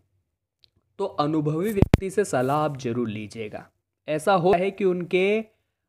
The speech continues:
आशीर्वाद से आपको बहुत अच्छा कुछ सीखने को मिले या बहुत कुछ अच्छा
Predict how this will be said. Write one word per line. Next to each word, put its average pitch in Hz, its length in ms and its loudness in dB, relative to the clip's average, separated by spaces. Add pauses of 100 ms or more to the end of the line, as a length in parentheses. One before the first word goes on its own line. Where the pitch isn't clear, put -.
(100)
आशीर्वाद 156 680 2
से - 200 -6
आपको 160 400 0
बहुत 143 580 -4 (120)
अच्छा 160 580 -6
कुछ 175 280 -2
सीखने 139 540 -4
को 170 140 -4
मिले 170 300 -4 (500)
या 165 160 -2
बहुत 143 220 -6
कुछ 160 160 -6
अच्छा 156 460 -8